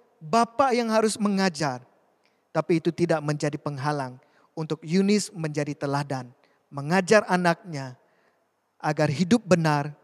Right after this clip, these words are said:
di hadapan Tuhan. Hidup sesuai dengan perintah Tuhan. Untuk kita mengalami penerobosan dalam keluarga kita, saudara, harus dimulai dari rumah,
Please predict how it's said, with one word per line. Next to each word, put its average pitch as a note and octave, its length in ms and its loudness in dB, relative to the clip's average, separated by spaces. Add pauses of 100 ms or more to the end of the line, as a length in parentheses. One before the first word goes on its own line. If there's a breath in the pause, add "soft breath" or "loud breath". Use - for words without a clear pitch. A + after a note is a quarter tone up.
(440)
di D3+ 160 0
hadapan C3+ 480 -4
Tuhan. A#2+ 400 -14 (960)
Hidup A3+ 320 4
sesuai E3 640 2
dengan D3 240 -6
perintah C#3+ 480 -4
Tuhan. A#2+ 400 -14 (3500)
Untuk B3+ 240 0
kita D4 160 4
mengalami B3 400 6
penerobosan A#3 680 6
dalam A3 180 6
keluarga G3 400 4
kita, F#3+ 320 0
saudara, D3+ 480 0 (1200)
harus F3+ 400 2
dimulai E3 560 -2
dari D3 240 -4
rumah, C#3 320 -6